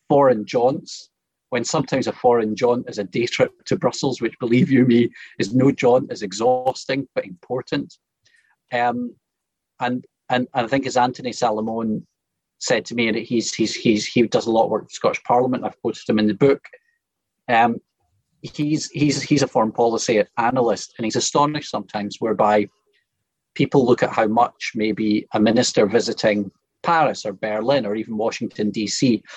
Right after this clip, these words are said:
how much the flight costs rather than the substance of what is actually being discussed. So I think that working and behaving in that foreign policy space is something that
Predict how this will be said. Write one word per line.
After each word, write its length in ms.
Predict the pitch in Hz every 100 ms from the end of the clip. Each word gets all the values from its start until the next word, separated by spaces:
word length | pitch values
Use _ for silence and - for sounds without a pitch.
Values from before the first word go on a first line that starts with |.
| -
how 100 | -
much 280 | 127 123 -
the 80 | -
flight 280 | _ 123 -
costs 320 | - 110 -
rather 260 | 117 110 113
than 180 | 110 107
the 80 | 101
substance 600 | - 123 - 147 110 -
of 120 | 107
what 140 | -
is 120 | 104 -
actually 360 | 120 - - 110
being 260 | - 107
discussed. 600 | 101 95 - 127 - - _ _ _ _ _
So 140 | - 135
I 60 |
think 320 | 123 147 156 -
that 160 | 131
working 600 | 107 127 - - 123 117
and 160 | 120 104
behaving 800 | 98 - 120 120 120 120 104 98 _ _ _ _ _ 131
in 100 | 120
that 200 | 110 -
foreign 260 | 120 113
policy 440 | - 117 110 - 104
space 460 | - - 113 113
is 120 | 110
something 480 | - 113 107 - 107
that 160 | 104